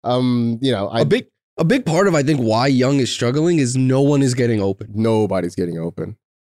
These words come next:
Speaker 1: And, I mean, we sort of looked at that wide receiver group, and we're like, "This group would have been great in, like, you know, two thousand eighteen,"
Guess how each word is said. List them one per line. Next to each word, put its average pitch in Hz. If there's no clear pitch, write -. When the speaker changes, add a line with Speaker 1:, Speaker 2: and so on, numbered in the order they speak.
Speaker 1:
And, 147
I 139
mean, 143
we 147
sort 165
of 139
looked 147
at 131
that 123
wide 127
receiver 123
group, 117
and 117
we're 120
like, 113
"This 165
group 175
would 160
have 147
been 151
great 151
in, 123
like, 123
you 127
know, 117
two 127
thousand 123
eighteen," 123